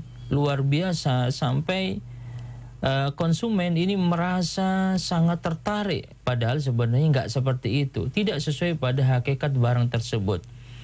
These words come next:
Promosi yang berlebih-lebihan itu sebenarnya tidak diperbolehkan. Yang itu yang akhirnya banyak konsumen tertipu. Sekarang kita lihat ada sebagian promosi-promosi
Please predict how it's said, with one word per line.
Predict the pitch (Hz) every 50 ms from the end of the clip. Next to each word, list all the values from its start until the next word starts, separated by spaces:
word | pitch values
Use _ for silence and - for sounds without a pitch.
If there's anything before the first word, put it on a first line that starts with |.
| - - - - - - - -
Promosi | 165 160 170 185 220 254 254 220 - 190 170
yang | 165 156 151
berlebih-lebihan | 147 156 143 151 147 135 135 139 143 139 139 135 143 196 202 180 143 131 131
itu | - 170 - 220
sebenarnya | 190 - 143 127 123 127 156 180 165
tidak | - 131 127 127 -
diperbolehkan. | 131 135 131 - 127 127 127 131 135 135 135 147 151 147 139 - 127 107 92 101 117 120 - - - - - - - - - - - - - - -
Yang | 120 123 123 120 175 170
itu | - 214 208 208 214 220 208 214 - - - - -
yang | - 131 123 110 123
akhirnya | 120 - 156 156 165 175 170 160
banyak | 139 135 131 131 117 101
konsumen | - 135 127 - - 151 147 151 147 135
tertipu. | 139 127 - - 131 123 123 - 98
Sekarang | 92 - - 185 208 220 202
kita | 175 160 - 127 120
lihat | 123 123 120 120 123 139 156 165 -
ada | - - 123 131 131
sebagian | - - 131 127 123 120 120 123 120 117 127 135 151 160 160 143
promosi-promosi | 139 127 123 131 131 123 - 139 131 - 127 123 113 113 113 120 123 113 - - 117 98 -